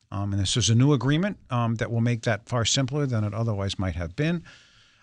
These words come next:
Um, secondly, um, in the next, uh, uh, few years, Massachusetts is preparing to extend, uh, service north of Springfield,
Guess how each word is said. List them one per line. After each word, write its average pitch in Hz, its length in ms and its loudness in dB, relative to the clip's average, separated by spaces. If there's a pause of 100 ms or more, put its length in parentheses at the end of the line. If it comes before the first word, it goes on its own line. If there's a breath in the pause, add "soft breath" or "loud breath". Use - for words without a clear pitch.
Um, 147 260 -2
secondly, 202 680 0
um, 143 460 0
in 131 160 2
the 131 80 2
next, 131 380 0
uh, 123 260 2
uh, 110 400 -2
few 160 220 0
years, 113 500 0
Massachusetts 120 1000 0
is 107 320 0
preparing 113 640 2
to 113 220 -2
extend, 110 760 0
uh, 110 160 -4
service 110 560 -2
north 117 380 0
of 104 140 -4
Springfield, 120 580 -2